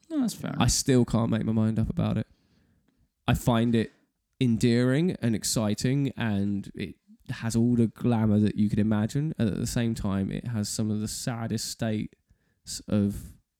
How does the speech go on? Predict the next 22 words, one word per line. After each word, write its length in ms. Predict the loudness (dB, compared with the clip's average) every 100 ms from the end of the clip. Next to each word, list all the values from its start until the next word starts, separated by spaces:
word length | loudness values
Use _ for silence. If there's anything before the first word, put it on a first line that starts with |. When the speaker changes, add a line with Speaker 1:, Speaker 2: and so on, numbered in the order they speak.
| -4
Speaker 2:
like, 280 | -2 -2 -6 -2
people 580 | 2 2 2 0 -2 -4 _ _ _ _ _ _ _ -8
managing 600 | 0 2 2 2 0 0 0
that 160 | 0 2
I've 300 | 0 0 -2
ever 180 | 0
seen. 320 | 0 0 -2 -4 -4
Speaker 1:
I 240 | 0 0
think, 600 | -2 -2 0 0 -4 -10 _ _ _ _ -4
again, 600 | -4 2 2 4 2 -2 -6
if 160 | -2
I 80 | 0
were 80 | 0
to 120 | 0
move 160 | 0 0
to 120 | 0
America, 640 | 2 2 0 -2 -8 -8 -8
I 140 | -6
would 180 | -4 -4
last, 400 | -4 -4 -6 -10 -14
like, 260 | -18 -14
a, 100 | -16